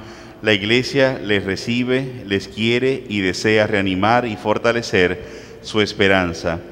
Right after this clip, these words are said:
Confiemos en Dios y en su vida permanente,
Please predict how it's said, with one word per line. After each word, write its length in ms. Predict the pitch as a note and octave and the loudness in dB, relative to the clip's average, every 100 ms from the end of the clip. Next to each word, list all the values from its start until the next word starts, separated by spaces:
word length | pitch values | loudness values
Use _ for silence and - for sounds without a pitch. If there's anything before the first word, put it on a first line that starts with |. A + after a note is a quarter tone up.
| - - - | -18 -20 -8
Confiemos 640 | - G2 G2 A2+ A#2 A#2 | -2 -2 0 0 2 0
en 180 | A#2+ G#2 | 0 0
Dios 560 | G2 G#2+ B2 C#3 - - F2+ | 2 4 4 2 -6 -10 -6
y 180 | G#2 | 0
en 100 | G#2 | 0
su 160 | G2+ G2 | 0 -4
vida 340 | A2 A2+ G#2+ | -2 2 2
permanente, 840 | - F#2+ F#2 F#2+ B2 B2 A#2+ A2+ | 2 0 0 0 0 -2 -2 -4